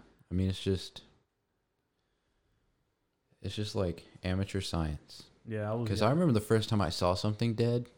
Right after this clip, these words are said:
Speaker 1: it sticks with me. I, it was, it was just this bird that was, uh, maybe about this big. It was on the ground, and it had already been torn open, so I could already see inside of it. And I'll never forget that.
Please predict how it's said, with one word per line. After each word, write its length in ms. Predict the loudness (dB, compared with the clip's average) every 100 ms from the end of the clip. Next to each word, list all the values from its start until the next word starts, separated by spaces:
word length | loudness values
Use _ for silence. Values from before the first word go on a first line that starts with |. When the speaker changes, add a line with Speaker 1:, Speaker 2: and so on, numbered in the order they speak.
| _ _ -6
Speaker 1:
it 140 | -6
sticks 280 | -2 -2 0
with 140 | -2 -2
me. 220 | 0 0
I, 120 | -2
it 100 | -2
was, 240 | 0 -2 -4 -2
it 80 | 2
was 140 | 2
just 160 | 0 -2
this 120 | -4
bird 540 | -4 0 2 2 0 -6 _ _ _ _ _ _ _ _ _ _ -6
that 200 | 0 2
was, 480 | 2 2 0 -6 -16 -8
uh, 280 | -6 -4 -6 -10 -16 _ _ _ _ _ _ _
maybe 100 | 0
about 220 | 2 2 0
this 120 | -2
big. 340 | 0 0 -2 -18 _ _ _ _ _ -6
It 40 |
was 140 | 0
on 120 | 2 2
the 80 |
ground, 360 | 2 2 2 2
and 80 | 0
it 60 | 0
had 160 | -4
already 340 | 0 2 2 0
been 320 | 0 2 0
torn 240 | -2 -4
open, 340 | -4 -8 -12 -14 _ _ _ _ _ _ _
so 180 | -6 -6
I 80 |
could 140 | -4 -2
already 200 | -2 -2
see 200 | -4 -4
inside 320 | -4 -4 -4
of 100 | -6
it. 120 | -8 _ _ _ _ _
And 60 | -2
I'll 80 | 2
never 180 | 2
forget 320 | 2 -2 -4 -4
that. 200 | -8